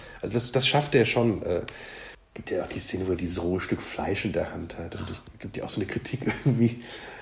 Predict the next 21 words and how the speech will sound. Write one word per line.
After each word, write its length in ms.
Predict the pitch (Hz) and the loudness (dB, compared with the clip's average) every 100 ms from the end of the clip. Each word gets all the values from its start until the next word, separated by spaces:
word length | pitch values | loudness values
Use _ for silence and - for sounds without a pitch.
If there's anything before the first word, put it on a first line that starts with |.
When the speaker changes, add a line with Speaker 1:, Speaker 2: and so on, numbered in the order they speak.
| - - - | -18 -8 0
Speaker 1:
äh, 160 | 101 95 | 0 2
damals, 380 | 95 95 101 98 | 0 2 -2 -4
dass 240 | 95 - | -6 -6
also 280 | 98 92 87 - | -8 -6 -8 -6
Brando 640 | - 107 120 98 104 101 | -2 0 2 2 2 0
oder 140 | 95 90 | -2 -2
Brando, 520 | - 95 113 98 101 | -2 0 0 0 0
als 140 | 92 | 0
er 60 | 110 | 0
Speaker 2:
Ja. 60 | 104 | 0
Speaker 1:
auf 40 | |
die 60 | 107 | 0
Leinwand 380 | 90 101 101 | 2 2 2
kam, 240 | 98 95 95 | 0 -4 -2
da 160 | 92 | -2
wirklich 320 | 92 95 98 85 | -2 -4 -4 -6
auch, 100 | 82 - | -8 -12
es 220 | - - 90 | -14 -12 -8
muss 160 | 92 | -6
eine 220 | - 92 85 | -4 -6 -4
ge-, 380 | 95 - - | -4 -4 -8